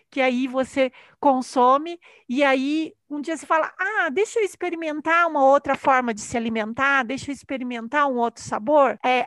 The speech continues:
a ca-, a roupa zero desperdício é esse mesmo paralelo. É você fazer uma experiência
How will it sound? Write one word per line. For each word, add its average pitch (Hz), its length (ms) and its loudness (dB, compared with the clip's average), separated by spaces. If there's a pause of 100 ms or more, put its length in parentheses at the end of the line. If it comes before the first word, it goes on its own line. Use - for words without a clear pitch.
a 294 120 2
ca-, 359 340 2
a 262 100 2
roupa 381 420 2
zero 240 340 -2
desperdício 220 1000 -6
é 285 120 4
esse 311 200 0
mesmo 349 220 -2
paralelo. 226 640 -2 (100)
É 208 40 -16
você 247 280 -10
fazer 247 240 -10
uma 277 160 -8
experiência 294 1160 -2